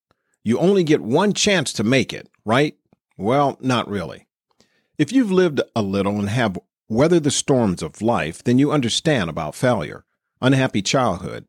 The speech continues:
divorces, bad jobs, bad health decisions, drugs, drinking, wrong friends in your life, business ideas gone bad, and many more,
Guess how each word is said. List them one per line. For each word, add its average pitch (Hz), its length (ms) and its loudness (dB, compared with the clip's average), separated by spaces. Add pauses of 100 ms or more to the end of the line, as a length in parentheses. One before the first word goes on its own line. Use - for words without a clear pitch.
divorces, 131 760 0
bad 135 340 0
jobs, 117 540 -2 (100)
bad 139 220 2
health 156 260 0
decisions, 82 680 -6 (100)
drugs, 104 480 0
drinking, 135 520 -2
wrong 160 300 0
friends 170 380 0
in 98 100 -2
your 90 140 -2
life, 113 360 -4 (460)
business 139 340 2
ideas 135 500 2
gone 131 280 0
bad, 135 380 -2
and 90 180 -4
many 135 200 2
more, 101 380 -2